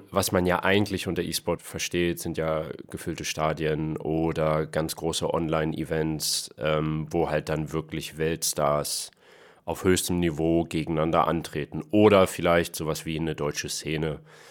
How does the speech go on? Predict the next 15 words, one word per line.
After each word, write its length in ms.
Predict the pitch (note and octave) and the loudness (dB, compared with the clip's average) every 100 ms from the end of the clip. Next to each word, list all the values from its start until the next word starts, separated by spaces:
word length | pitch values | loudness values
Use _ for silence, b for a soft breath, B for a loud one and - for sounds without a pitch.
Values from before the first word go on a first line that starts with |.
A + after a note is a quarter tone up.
| b b | b b
wo 140 | D#2+ | -6
es 100 | D2 | -6
dann 200 | D#2 D2+ | -4 -4
Semi-Pro-Bereich 920 | D2 E2+ E2 - E2 D2+ D2+ D2 D2+ | 0 0 0 -2 -4 -4 -4 -4 -6
ist 300 | - D2 - | -10 -12 -12
und 120 | - C#2 | -14 -14
so 120 | C2+ | -8
weiter. 380 | C#2 C#2 C#2 C#2 B B B B B B | -4 -4 -6 -10 B B B B B B
So 160 | - C#3+ | 2 4
ein 80 | A2+ | 6
bisschen 180 | F#2+ G#2 | 4 2
vergleichbar 540 | F2 E2 F2+ - F2 | 2 4 4 4 2
wie 80 | E2 | 2
mit 160 | E2 | -2
Fußball. 680 | - G#2 - G2 F#2+ G2+ G2+ | -2 -4 0 6 8 6 4